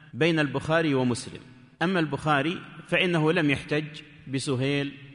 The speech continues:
بن أبي صالح، ولذلك لم يخرج هذا الحديث في صحيحه. وأما مسلم بن الحجاج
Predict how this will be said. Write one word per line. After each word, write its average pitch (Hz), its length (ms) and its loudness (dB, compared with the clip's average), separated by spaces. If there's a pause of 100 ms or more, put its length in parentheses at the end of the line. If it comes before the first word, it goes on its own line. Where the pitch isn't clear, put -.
(220)
بن 139 200 0
أبي 107 220 -4
صالح، 92 340 -8 (240)
ولذلك 160 540 2
لم 151 160 0
يخرج 127 360 -2
هذا 131 180 2
الحديث 120 440 -2 (520)
في 147 140 2
صحيحه. 110 480 -4 (400)
وأما 180 380 2
مسلم 151 400 -2
بن 131 100 -2
الحجاج 139 540 -2